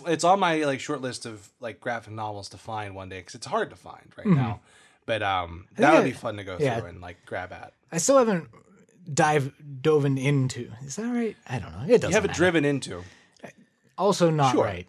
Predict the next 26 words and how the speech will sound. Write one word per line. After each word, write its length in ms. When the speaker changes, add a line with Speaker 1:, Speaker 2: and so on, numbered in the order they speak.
Speaker 1:
Okay. 200
Speaker 2:
Um, 420
<laughs> 220
Speaker 1:
You 80
see 140
that? 300
Jump 240
there. 220
Speaker 2:
Yeah. 240
Speaker 1:
I 80
haven't 240
looked 180
at. 200
Speaker 2:
Yes, 360
I 40
Speaker 1:
Okay. 80
Speaker 2:
haven't 280
looked 220
at. 320
I 80
have 380
the, 340
uh, 360
like, 220
the 160
original 640